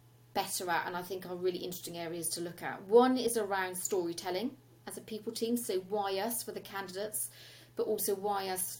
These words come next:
you know, why this organisation as an employee, and how do we make sure that we are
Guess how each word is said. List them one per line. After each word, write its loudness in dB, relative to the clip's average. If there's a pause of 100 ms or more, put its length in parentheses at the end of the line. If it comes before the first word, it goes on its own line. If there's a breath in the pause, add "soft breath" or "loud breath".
you -4
know, -6
why 2
this -2
organisation -2
as -8
an -8
employee, -2
and -8
how 0
do -4
we -4
make -4
sure 0
that -4
we 0
are -2